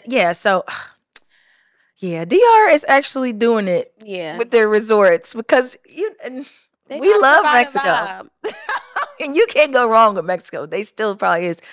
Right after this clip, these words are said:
Speaker 1: top on, on all inclusive, but the D R is doing what they need to do.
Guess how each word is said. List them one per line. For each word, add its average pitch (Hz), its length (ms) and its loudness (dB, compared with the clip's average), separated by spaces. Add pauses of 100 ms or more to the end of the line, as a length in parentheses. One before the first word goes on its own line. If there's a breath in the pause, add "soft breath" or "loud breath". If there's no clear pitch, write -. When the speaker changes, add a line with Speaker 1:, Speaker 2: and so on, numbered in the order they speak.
(180 loud breath)
Speaker 1:
top 165 300 -2
on, 165 100 -2
on 165 240 -6
all 160 240 -8
inclusive, 156 540 -14
but 139 240 -8 (300 soft breath)
the 240 80 -14
D 349 200 -8
R 427 120 -6
is 370 60 -8
doing 330 160 -2
what 311 120 -4
they 285 80 -2
need 254 140 -4
to 202 40 -12
do. 170 200 -8